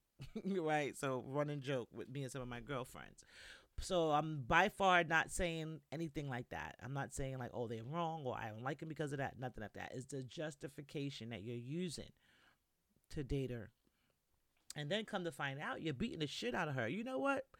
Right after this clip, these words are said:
White ladies, y'all can keep Jonathan Major. I want him to get with another, you know, one of his type. Don't come over here with that bullshit. <laughs> So, if, stay with what you like,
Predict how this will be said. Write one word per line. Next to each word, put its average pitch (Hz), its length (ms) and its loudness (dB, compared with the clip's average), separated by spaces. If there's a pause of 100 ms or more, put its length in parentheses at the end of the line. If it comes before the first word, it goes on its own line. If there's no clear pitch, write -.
(320)
White 226 280 4
ladies, 247 460 4 (200)
y'all 185 300 6
can 208 160 -2
keep 214 300 2
Jonathan 175 480 2
Major. 151 580 2 (720)
I 170 120 2
want 185 220 4
him 185 100 0
to 185 100 -2
get 165 140 4
with 165 100 6
another, 160 420 6 (140)
you 165 120 0
know, 135 300 2 (280)
one 147 200 -2
of 139 120 0 (180)
his 147 340 0 (120)
type. 151 340 4 (140)
Don't 156 180 -2
come 180 160 0
over 160 160 2
here 165 120 4
with 160 120 2
that 123 180 4
bullshit. 113 400 -2 (120)
<laughs> - 440 2 (380)
So, 147 560 4 (360)
if, 151 220 -10 (280)
stay 214 360 6
with 226 140 0
what 214 240 -2
you 214 60 -4
like, 180 480 -6